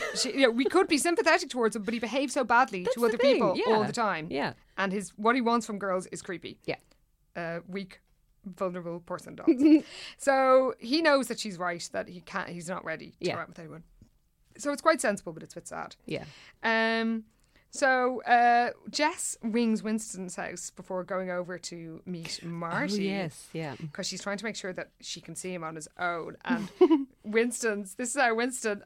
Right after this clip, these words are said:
Speaker 1: answers the phone. "Egbert's summer home,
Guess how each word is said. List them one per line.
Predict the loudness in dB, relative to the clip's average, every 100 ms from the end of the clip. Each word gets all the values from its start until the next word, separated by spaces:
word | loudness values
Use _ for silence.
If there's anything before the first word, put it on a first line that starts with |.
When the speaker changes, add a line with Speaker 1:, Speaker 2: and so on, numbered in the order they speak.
| -2
Speaker 1:
answers | 0 0 -2 -4 -6
the | -4
phone. | 4 6 6 4 2 -2 _ _ _ _ -20 -18 -20 _ 4
"Egbert's | 4 8 8 8 6
summer | 8 12 12
home, | 12 10 10 6